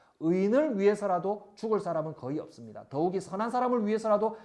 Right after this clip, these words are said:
감히 죽을 사람은 드뭅니다." 그러나 어떤 사랑이 발생했습니까? 팔 절. 여러분들이 암송도 하고 있죠? "그러나 우리가 아직 죄인 되었을 때에 그리스도께서 우리를 위해서 죽으셨습니다. 그리하여 하나님께서는 우리들에 대한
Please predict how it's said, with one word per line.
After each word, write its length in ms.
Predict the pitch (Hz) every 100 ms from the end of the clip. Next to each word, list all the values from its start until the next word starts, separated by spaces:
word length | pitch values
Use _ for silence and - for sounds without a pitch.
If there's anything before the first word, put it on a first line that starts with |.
| -
감히 320 | 151 190 277
죽을 240 | 277 285 247
사람은 480 | 202 196 226 214
드뭅니다." 640 | - 202 277 247 135 107 104 _ _ _
그러나 300 | 139 135 120
어떤 260 | 113 139 170
사랑이 320 | 165 139 127
발생했습니까? 680 | 113 104 113 107 110 104 113
팔 220 | - 170 -
절. 240 | 135 123
여러분들이 360 | 156 147 143 143
암송도 400 | 135 160 180 180
하고 140 | 147 127
있죠? 220 | 123 233 _ _ _ _
"그러나 480 | 220 247 247 226 -
우리가 500 | 170 226 240 220 220
아직 280 | 226 220 -
죄인 340 | 165 180 214
되었을 400 | 240 226 220 196
때에 460 | 202 202 208 151 - - _
그리스도께서 640 | 233 285 269 240 226 240
우리를 480 | 226 202 254 294 247
위해서 320 | 214 214 208 - -
죽으셨습니다. 920 | - 320 320 220 190 196 175 156 120 -
그리하여 380 | 302 339 277 240
하나님께서는 720 | 294 269 240 190 208 269 - - _
우리들에 540 | 156 175 233 220 208 196
대한 300 | 156 196